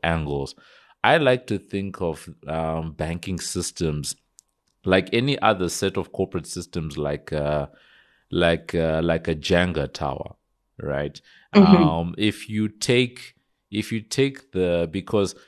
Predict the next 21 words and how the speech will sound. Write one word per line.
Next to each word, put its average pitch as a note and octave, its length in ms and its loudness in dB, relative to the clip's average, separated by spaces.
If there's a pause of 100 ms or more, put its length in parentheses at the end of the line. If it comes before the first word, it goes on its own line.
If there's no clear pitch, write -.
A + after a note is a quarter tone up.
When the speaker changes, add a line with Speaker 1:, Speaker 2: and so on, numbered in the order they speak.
(200)
Speaker 1:
what G2 300 0
tends C3 260 -2
to A2 100 2
happen F#2+ 480 0
with, F2 300 -2 (180)
uh, E2+ 300 -2
how E2+ 300 0
systems E2+ 480 -8
are D#2 120 -2
architected E2 760 -4
is C#2+ 220 -10
that D#2 320 -4
you E2 200 -4
are D#2+ 180 2
continuously F#2 800 -2
improving D#2 560 -4
and D2+ 140 -4
building D#2+ 400 -2
on D#2 160 -2
a D2+ 60 -2
system. - 580 -8